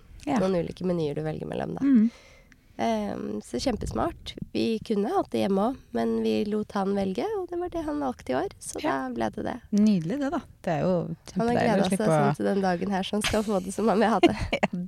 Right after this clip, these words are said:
Speaker 1: det skjønner jeg. Det er viktig. Men, eh, det må jo være veldig deilig. Jeg har hørt om sånne ting før, og så er det sånn, «Ah, det må være så deilig å slippe å liksom ha.»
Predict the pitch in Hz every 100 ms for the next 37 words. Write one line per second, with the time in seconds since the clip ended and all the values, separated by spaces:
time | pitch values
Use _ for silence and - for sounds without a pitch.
0 | - - 160 - - 139 104 160 160 156
1 | - - 165 - - - 214 202 226 208
2 | 202 185 190 185 139 180 165 151 143 151
3 | 151 143 139 170 170 156 160 156 160 151
4 | 147 185 165 156 147 - - - - -
5 | - - - - 165 160 160 170 - 151
6 | - - - - _ _ - - 165 160